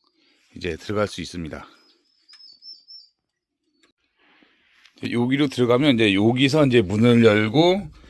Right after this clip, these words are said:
방으로 들어갑니다. 지금 여기 이제 전기가 꺼져 있어서 잘 안 보입니다. 좀, 자, 이제 구들방 이제 실내인데, 여기 수면등 있고, 그리고 벽면은 전부 다 이제 합천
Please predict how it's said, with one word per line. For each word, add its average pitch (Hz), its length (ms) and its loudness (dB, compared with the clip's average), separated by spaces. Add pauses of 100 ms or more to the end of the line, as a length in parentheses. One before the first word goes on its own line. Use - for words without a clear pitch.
(260)
방으로 113 240 0
들어갑니다. 90 300 -4
지금 101 540 -2 (640)
여기 98 160 -4
이제 98 120 -6
전기가 98 380 -6
꺼져 165 220 0
있어서 139 180 0
잘 101 160 -6
안 82 140 -6
보입니다. 85 400 -6
좀, 101 320 -10 (1500)
자, 110 100 -8
이제 110 120 -6
구들방 127 920 0
이제 92 140 -4
실내인데, 139 640 0 (520)
여기 98 160 -4
수면등 156 540 0
있고, 113 480 -4 (1300)
그리고 107 320 -6
벽면은 107 440 -2
전부 98 260 -4
다 104 120 -2
이제 101 340 -4 (480)
합천 175 720 -6